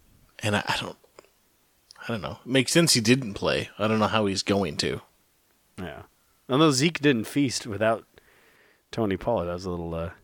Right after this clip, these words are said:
Speaker 2: disappointing. Stefania Bell from E S P N says that tearing the, uh,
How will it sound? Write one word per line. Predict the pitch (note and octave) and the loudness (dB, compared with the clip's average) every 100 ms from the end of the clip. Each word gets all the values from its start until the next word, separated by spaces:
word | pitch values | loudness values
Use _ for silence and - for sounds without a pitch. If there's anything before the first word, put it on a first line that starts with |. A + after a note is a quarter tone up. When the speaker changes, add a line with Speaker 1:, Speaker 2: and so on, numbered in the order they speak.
| _ _ _ _ _ _ _ _ _ - - - - - - - _ - | _ _ _ _ _ _ _ _ _ -20 -20 -20 -20 -20 -20 -20 _ -10
Speaker 2:
disappointing. | - G2+ F#2 G#2 G#2 | -6 -6 -2 0 0
Stefania | - D3+ D3+ D#3+ D3+ | 2 6 6 4 4
Bell | C3 C#3+ | 6 6
from | C3+ B2 | 4 0
E | C3 | 2
S | C3 | 2
P | - C3 | 0 2
N | B2 B2 C3+ - | 2 2 -2 -2
says | B2+ A#2 | 2 2
that | A2+ G#2 | 2 2
tearing | C#3 B2+ B2 A2+ | 4 4 4 4
the, | A2 G#2 G2+ | 4 4 4
uh, | G2+ G2 | 2 0